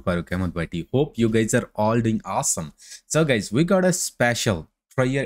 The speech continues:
in pub G Mobile। So, let's get started, guys। I have my other friends on Discord with me। क्लाइंट के सारे लड़के हैं, थोड़ा सा शुगर लगा के ये जो है, वो ओपन करते हैं। A little bit different than usual। So, let's get started, guys।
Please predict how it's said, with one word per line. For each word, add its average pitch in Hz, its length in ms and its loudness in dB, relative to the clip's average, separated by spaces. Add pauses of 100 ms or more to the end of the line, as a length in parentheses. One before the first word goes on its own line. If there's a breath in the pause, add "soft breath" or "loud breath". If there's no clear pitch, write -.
in 110 160 4 (140)
pub 95 180 -2
G 101 160 0
Mobile। 78 320 -6 (200)
So, 90 200 -6 (260)
let's 151 220 0
get 156 220 0
started, 120 480 0
guys। 80 280 -4 (180)
I 92 80 -4 (100)
have 117 180 0 (400 soft breath)
my 104 100 2 (180)
other 147 140 4 (120)
friends 110 280 2 (120)
on 98 180 6
Discord 90 420 0
with 80 140 -6
me। 80 140 -10 (240)
क्लाइंट 82 240 -4
के 117 80 -6
सारे 104 240 -2
लड़के 92 300 -2
हैं, 104 160 0 (100)
थोड़ा 104 160 2
सा 113 120 -4
शुगर 110 340 0
लगा 107 280 2
के 113 140 -4
ये 101 200 0
जो 92 200 -6
है, 104 120 -2 (320 loud breath)
वो 82 60 -8
ओपन 107 300 2
करते 104 280 0
हैं। 110 320 0 (280)
A 92 60 0
little 180 280 2
bit 113 120 -2
different 120 440 2
than 110 240 4 (380)
usual। 147 420 6 (300 loud breath)
So, 135 180 4 (160)
let's 123 260 4
get 113 220 2
started, 87 320 -2
guys। 73 320 -6